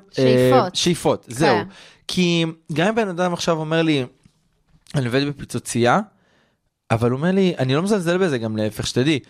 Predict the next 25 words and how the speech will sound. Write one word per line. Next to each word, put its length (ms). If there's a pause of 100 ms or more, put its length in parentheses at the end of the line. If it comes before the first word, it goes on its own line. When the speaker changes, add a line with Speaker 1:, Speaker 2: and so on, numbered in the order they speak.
(220)
Speaker 2:
כי 320 (300)
עכשיו 400
גם 60
עם 120
הקורונה 640
וכל 360
החל"ת 720
וזה, 320 (420)
אנשים 480
לא, 400
לא 60
עובדים, 400 (340)
ושתדעי, 500
אגב, 160
שאנשים 420
בפיצוצייה 560
זה 60
האנשים 260
הכי 140
סקסיים 400
שיש, 460
Speaker 1:
אני 80
Speaker 2:
סבבה? 480
Speaker 1:
קפצתי 180
לך. 180